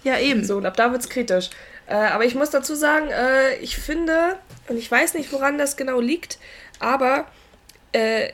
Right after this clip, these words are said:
Speaker 2: tatsächlich bin ich wacher, wenn ich zwischen, wenn ich so um sieben Uhr dreißig aufstehe, geht's mir eigentlich echt gut, da bin ich wach. Wenn ich um sechs Uhr oder so aufstehe, geht's mir beschissen und wenn ich nach um acht aufstehe, geht's mir auch beschissen.
Speaker 1: Tja, du,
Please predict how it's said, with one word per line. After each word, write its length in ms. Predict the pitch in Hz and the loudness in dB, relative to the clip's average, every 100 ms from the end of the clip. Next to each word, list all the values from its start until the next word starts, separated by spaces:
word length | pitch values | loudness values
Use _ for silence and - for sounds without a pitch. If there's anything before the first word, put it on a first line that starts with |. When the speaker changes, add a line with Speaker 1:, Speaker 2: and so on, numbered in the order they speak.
| - | -10
Speaker 2:
tatsächlich 640 | - 220 233 285 349 359 - | -8 -2 2 4 4 0 0
bin 180 | 277 311 | 0 0
ich 300 | 294 226 208 | -2 -4 0
wacher, 480 | 247 - 311 349 330 | 0 0 -2 -2 -2
wenn 140 | 254 | -2
ich 120 | 254 | -2
zwischen, 560 | - - 285 285 277 285 - _ _ | -6 -6 -4 -4 -6 -8 -12 _ _
wenn 160 | - 247 | 2 2
ich 120 | 269 | 4
so 80 | 269 | 4
um 100 | 269 | 4
sieben 240 | 233 339 | 4 0
Uhr 100 | 392 | 0
dreißig 480 | 285 247 262 320 - | 0 2 2 2 -2
aufstehe, 360 | 226 - - 254 | -4 -4 -4 -4
geht's 240 | 277 285 | -4 -4
mir 80 | 285 | -2
eigentlich 340 | - 269 - - | -2 -4 -6 -4
echt 220 | 262 - | -4 -4
gut, 160 | 262 | -2
da 80 | 214 | -2
bin 140 | 196 240 | 0 -4
ich 160 | 240 | -2
wach. 200 | 220 196 - - - | -2 -2 -6 -18 -8
Wenn 120 | - 240 | -2 0
ich 200 | 247 - | 0 -2
um 160 | 233 | 0
sechs 300 | 220 349 - | 0 0 0
Uhr 80 | 262 | 0
oder 180 | 214 202 | 2 0
so 100 | 196 | 0
aufstehe, 360 | - 214 - 254 | -2 -2 -4 -4
geht's 200 | 262 269 | -4 -6
mir 120 | 262 | -8
beschissen 480 | 262 269 302 277 254 | -6 -4 -2 -2 0
und 80 | |
wenn 120 | 240 247 | 2 0
ich 120 | 226 | 2
nach 300 | 240 277 311 | 2 2 2
um 100 | 254 | 0
acht 240 | 254 - | -2 -2
aufstehe, 300 | - 240 254 | -6 -4 -4
geht's 180 | 233 247 | -4 -4
mir 80 | 208 | -6
auch 80 | 208 | -6
beschissen. 460 | - - 180 175 170 - - - - - - - _ - | -6 -6 -6 -8 -12 -20 -20 -20 -20 -20 -20 -20 _ -14
Speaker 1:
Tja, 200 | - 190 | -8 -6
du, 180 | 185 | -6